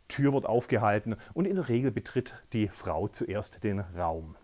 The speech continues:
Restaurants bilden eine Ausnahme, wo der Mann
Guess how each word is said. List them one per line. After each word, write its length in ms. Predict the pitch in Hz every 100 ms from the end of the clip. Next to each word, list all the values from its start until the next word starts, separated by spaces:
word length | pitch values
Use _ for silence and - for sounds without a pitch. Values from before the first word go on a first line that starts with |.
| _ - - -
Restaurants 560 | 123 - 123 110 127 -
bilden 320 | - 107 110
eine 240 | - 101 117
Ausnahme, 540 | 139 - 113 113 107 - -
wo 120 | 107
der 100 | 104
Mann 340 | 101 98 107